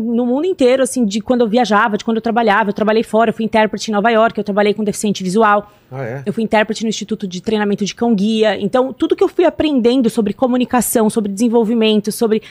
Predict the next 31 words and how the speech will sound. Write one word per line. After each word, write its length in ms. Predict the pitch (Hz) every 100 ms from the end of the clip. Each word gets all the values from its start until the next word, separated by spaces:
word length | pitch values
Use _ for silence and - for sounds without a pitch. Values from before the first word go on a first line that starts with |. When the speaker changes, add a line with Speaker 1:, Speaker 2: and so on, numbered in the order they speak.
| - -
Speaker 1:
eu 100 | 208
fui 380 | - 220 220 247 -
colocando 480 | 240 226 226 214
no 80 | 233
método. 300 | 180 - - - - _ _ _ _
E 100 | 277
aí, 400 | 339 302 339 185 - _ _ _ _ _ _ _ _ -
conforme 400 | 240 247 294 302
as 100 | 302
coisas 320 | 294 247 196
iam, 200 | 247 285 -
iam 220 | 240 294
acontecendo 680 | 254 240 226 196 233 202 180 170 -
dentro 360 | 214 247 233
do, 640 | 190 202 185 175 156 156 -
dentro 280 | 170 214 -
do, 220 | 196 175
dentro 280 | 170 214 220
do 100 | 185
método, 360 | 180 233 254 180
dentro 240 | 214 214
da, 360 | 202 175 170 - 185
né, 240 | 196 196
do, 140 | 180
dos 240 | 196 202 165
erros 280 | 269 269 -
que 80 | 233
eu 40 |
ia 100 | 208
percebendo 560 | 208 202 180 202 247 185
daquilo, 380 | 165 311 330